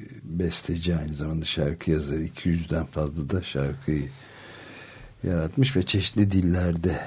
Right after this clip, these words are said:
e, söylenmişti şarkıları. Barış Manço'nun doğum günüydü. İki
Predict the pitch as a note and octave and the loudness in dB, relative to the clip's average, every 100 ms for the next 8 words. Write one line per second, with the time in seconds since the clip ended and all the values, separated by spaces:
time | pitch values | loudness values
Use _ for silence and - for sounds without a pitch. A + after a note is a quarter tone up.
0 | - - - D#2 D#2 C#2+ G2 F2 E2+ F2+ | -10 -16 -14 -8 -6 -4 0 2 4 2
1 | F2 - F2+ - D2 C#2+ - E2 F#2+ B2+ | 0 -4 -6 -2 0 -2 2 4 6 4
2 | - F2+ E2+ - F2+ F2+ E2+ - G#2+ B2+ | 2 -2 -4 0 2 2 0 6 8 10
3 | C3+ C3+ - - - - - - - - | 6 0 -12 -16 -18 -18 -18 -18 -20 -20
4 | - - G#2 G#2+ F#2+ F2+ F2 E2+ D#2+ G#2 | -10 6 10 12 12 8 6 6 6 6
5 | A#2 E2+ - - - _ _ A#2 F2 E2+ | 6 4 -6 -20 -20 _ _ -12 -8 -8
6 | - F2+ C#2 | -4 -2 -2